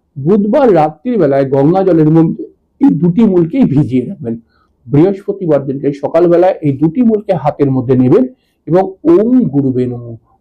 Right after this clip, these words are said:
মন্ত্রটি অন্তত এগারো বার জপ করবেন,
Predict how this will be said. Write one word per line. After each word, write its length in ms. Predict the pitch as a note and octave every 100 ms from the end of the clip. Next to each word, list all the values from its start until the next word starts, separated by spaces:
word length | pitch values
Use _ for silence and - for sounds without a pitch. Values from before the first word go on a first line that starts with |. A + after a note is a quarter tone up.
| -
মন্ত্রটি 640 | D3 D3+ C#3+ F3 B3+ B3+ -
অন্তত 540 | - B3+ B3+ F4 -
এগারো 380 | D#4+ F#3 D3 D3+
বার 180 | C#3+ C3
জপ 240 | C3 B2+
করবেন, 300 | - B2 -